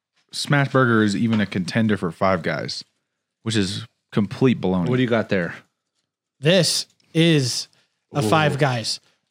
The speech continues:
Speaker 3: The bun.
Speaker 1: Oh, so good.
Speaker 2: The bun.
Speaker 3: Oh, dude.
Speaker 1: The bun perfectly soggy from the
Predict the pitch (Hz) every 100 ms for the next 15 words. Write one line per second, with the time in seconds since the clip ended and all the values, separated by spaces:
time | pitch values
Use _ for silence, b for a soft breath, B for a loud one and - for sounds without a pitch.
0 | _ 160 131 165 165 123 110 - 98 85
1 | - - 90 78 80 78 123 107 113 123
2 | 120 98 90 - - - - 143 143 147
3 | 127 156 143 143 139 127 131 131 127 120
4 | 120 113 113 107